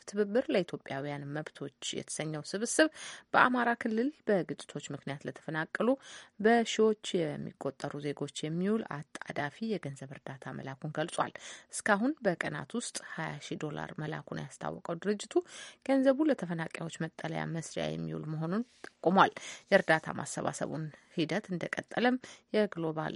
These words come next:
አሊያንስ አመልክቷል። ቆንጅት ታዬ የግሎባል አሊያንስ መስራች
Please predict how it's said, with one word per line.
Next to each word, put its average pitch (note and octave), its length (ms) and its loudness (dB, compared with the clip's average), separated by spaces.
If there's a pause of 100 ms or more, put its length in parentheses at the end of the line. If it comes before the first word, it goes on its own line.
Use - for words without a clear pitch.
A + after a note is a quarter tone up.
(140)
አሊያንስ D#3 420 -2
አመልክቷል። A#3+ 600 0 (180)
ቆንጅት - 420 -4
ታዬ E3+ 240 -4 (140)
የግሎባል D3+ 520 -2
አሊያንስ E3+ 520 -2
መስራች A3 400 4